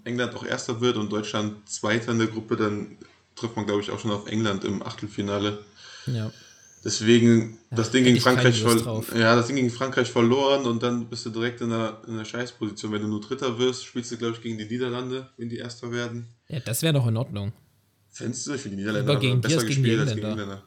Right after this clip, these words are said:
Speaker 1: Engländer. Echt?
Speaker 2: Hm.
Speaker 1: Ja.
Speaker 2: England findet sich. England, die sind, die, die finden sie, da bin ich relativ überzeugt von.
Speaker 1: Okay.
Speaker 2: Naja,
Speaker 1: Ähm,
Speaker 2: weiter.
Speaker 1: ja, Public Viewing oder mit Freunden schauen.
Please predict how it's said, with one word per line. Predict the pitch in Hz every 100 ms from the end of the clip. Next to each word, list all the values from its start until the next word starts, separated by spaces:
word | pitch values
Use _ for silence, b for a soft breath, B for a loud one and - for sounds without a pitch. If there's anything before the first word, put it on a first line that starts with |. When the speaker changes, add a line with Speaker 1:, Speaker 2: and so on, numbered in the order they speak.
| _ -
Speaker 1:
Engländer. | 104
Echt? | 139 - - - - _ _ _ _ -
Speaker 2:
Hm. | 110 107 107 - _ _ _ _ _ 117
Speaker 1:
Ja. | 107 107
Speaker 2:
England | 156 202 185
findet | 190 190 139
sich. | 120 110 -
England, | 151 185 180 147
die | 131
sind, | 123 156 165 _
die, | 139
die | - -
finden | 175 185 120
sie, |
da | 113
bin | 120
ich | 123 -
relativ | 123 120 117
überzeugt | 113 113 107 -
von. | 110
Speaker 1:
Okay. | - - - - - - - - - _ _
Speaker 2:
Naja, | 170 185 110 120 - _ _ _ _ _ -
Speaker 1:
Ähm, | 113
Speaker 2:
weiter. | 110 110 110 - - - - _ -
Speaker 1:
ja, | 117 113
Public | 123 117 104
Viewing | 120 131
oder | 110
mit | 104 101
Freunden | - 117 120 117
schauen. | 123 120 120